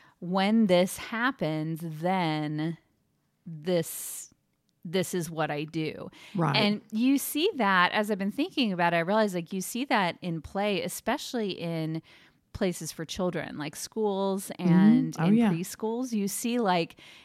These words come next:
Speaker 1: there's a space where we do music. There's a space,
Speaker 2: Yep.
Speaker 1: there's the reading nook. And this is where, when we're here, we do reading. We don't play with
Speaker 2: Mm-hmm.
Speaker 1: toys. We don't do, you know,
Speaker 2: Right.
Speaker 1: <laughs> I don't know. It's not sensory activities. It's reading.
Speaker 2: Right.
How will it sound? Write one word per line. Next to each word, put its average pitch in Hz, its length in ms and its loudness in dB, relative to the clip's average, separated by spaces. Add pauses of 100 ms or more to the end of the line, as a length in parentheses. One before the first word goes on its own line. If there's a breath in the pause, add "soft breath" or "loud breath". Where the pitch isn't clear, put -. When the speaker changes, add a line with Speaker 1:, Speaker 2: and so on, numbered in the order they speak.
(120)
Speaker 1:
there's 170 460 0
a 190 100 0
space - 720 -2
where 185 100 0
we 165 160 -2
do 151 220 -6
music. 156 540 -6
There's 160 220 -6
a 170 60 -6
space, - 460 -4
Speaker 2:
Yep. 165 140 0
Speaker 1:
there's 170 220 -4
the 185 200 -2
reading 202 560 0
nook. - 380 -6
And 170 200 -4
this 175 240 -4
is 196 180 -4
where, 170 400 0 (340 loud breath)
when 165 260 -2
we're 185 140 0
here, 269 420 0
we 170 160 0
do 165 240 -4
reading. 185 420 0
We 151 100 -2
don't 156 200 -4
play 208 180 -2
with 262 200 -2
Speaker 2:
Mm-hmm. - 120 -14
Speaker 1:
toys. 160 680 4 (320 loud breath)
We 185 160 0
don't 180 460 -2
do, 226 580 -2 (120)
you 220 140 0
know, 175 100 4
Speaker 2:
Right. 151 280 2 (200)
Speaker 1:
<laughs> - 200 -14
I 311 80 0
don't 277 120 0
know. 165 100 -2
It's 180 100 -8
not 214 160 -2
sensory 233 600 0
activities. 202 600 -2
It's 185 180 -8
reading. 220 240 2
Speaker 2:
Right. - 300 0